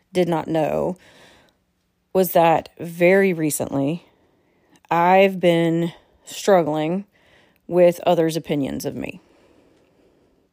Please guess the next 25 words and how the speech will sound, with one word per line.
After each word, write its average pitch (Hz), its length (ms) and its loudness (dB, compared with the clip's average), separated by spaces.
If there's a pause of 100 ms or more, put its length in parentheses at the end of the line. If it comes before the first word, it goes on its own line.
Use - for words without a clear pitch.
(560)
As 160 120 0
much 208 180 2
as 233 100 2
I 196 80 6
would 156 140 2
love 190 340 6
to 247 100 -2
tell 180 180 0
you 156 260 -2
that 147 100 -4
I 127 120 -4
don't 160 240 -2
care 170 160 -2
what 165 100 0
other 156 180 -2
people 175 240 -6
think, 143 400 -8 (800)
I 156 180 0
do. 156 280 -8 (880)
And 147 120 -2
I 147 100 -4
have 165 460 -4
my 156 340 -8
entire 156 920 -6
life. - 400 -10